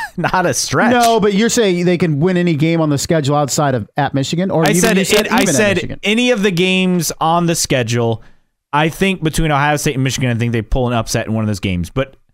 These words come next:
Speaker 1: but beyond that, I'm not expecting them to win eight games here. I'm saying they're gonna get to bowl eligibility.
Speaker 2: The
Speaker 1: They have two
Speaker 2: only
Speaker 1: wins right now.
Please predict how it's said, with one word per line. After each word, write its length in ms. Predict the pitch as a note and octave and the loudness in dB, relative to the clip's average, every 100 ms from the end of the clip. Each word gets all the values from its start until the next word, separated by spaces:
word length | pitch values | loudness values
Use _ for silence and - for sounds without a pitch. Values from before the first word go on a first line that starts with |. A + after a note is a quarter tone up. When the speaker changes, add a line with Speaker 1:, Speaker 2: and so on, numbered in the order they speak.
| _ _ _ - | _ _ _ -8
Speaker 1:
but 140 | C#3 | -4
beyond 380 | D3 D#3 D#3 C#3+ | 0 0 2 0
that, 180 | F#2 - - | -2 -4 -2
I'm 180 | C#3+ | 0
not 220 | D3+ F3+ F3+ | 2 2 0
expecting 520 | - - C#3 D#3+ C#3+ | -2 -2 -2 -2 -2
them 120 | C3+ | 0
to 100 | B2+ | -2
win 200 | B2+ C#3+ - | 0 -2 -2
eight 180 | C3 - | -4 -2
games 360 | A2+ B2+ A#2 | -2 0 -2
here. 260 | - C#2 - - | -4 -8 -12 -6
I'm 160 | B2+ | -4
saying 300 | A#2 D#3 C#3 | 0 0 0
they're 120 | C3 C#3+ | 0 0
gonna 360 | D3 C#3 G#2+ - | 0 0 -4 -2
get 160 | D3 - | -2 -2
to 80 | |
bowl 260 | A2+ C3 B2+ | -2 -2 0
eligibility. 680 | B2+ B2 G#2 G#2 B2 F#2 D#2 _ _ _ _ _ _ _ _ _ _ _ | 0 0 0 0 0 -2 -6 _ _ _ _ _ _ _ _ _ _ _
Speaker 2:
The 60 | D#3+ | 0
Speaker 1:
They 60 | D3 | 2
have 80 | G#3 | 2
two 60 | |
Speaker 2:
only 180 | G#3+ A3 | 2 2
Speaker 1:
wins 320 | A3 A3 F#3 | 2 2 2
right 180 | F#3 F#3 | 0 0
now. 340 | C#3+ G#2+ C#2 | 0 -2 -4